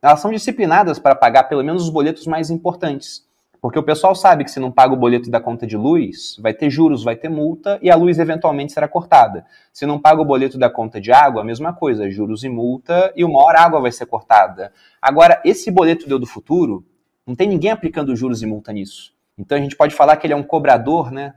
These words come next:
toothless, ele é desdentado, ele não consegue te morder pra te obrigar a pagar aquele boleto. Então o que eu falo pros meus alunos, e até com base em pesquisas que foram feitas pelo pessoal que estuda bastante finanças comportamentais,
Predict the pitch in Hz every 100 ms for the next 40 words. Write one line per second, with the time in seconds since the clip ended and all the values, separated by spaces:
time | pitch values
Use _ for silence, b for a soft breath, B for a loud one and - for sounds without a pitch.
0 | _ 196 190 113 92 120 135 107 131 165
1 | 190 175 165 131 123 147 156 160 180 170
2 | - 175 160 123 127 180 185 170 156 170
3 | 156 135 123 131 160 - _ _ - 143
4 | 156 143 139 147 160 165 131 - 90 _
5 | _ _ _ _ 127 165 202 185 - 143
6 | 139 127 120 110 101 139 127 117 - _
7 | _ _ - 107 139 - 113 110 131 131
8 | 120 101 - 127 120 - 127 110 98 110
9 | 131 135 104 95 - 104 98 104 110 104
10 | - 107 101 98 - 117 - 107 120 110
11 | - 101 101 101 87 87 127 113 -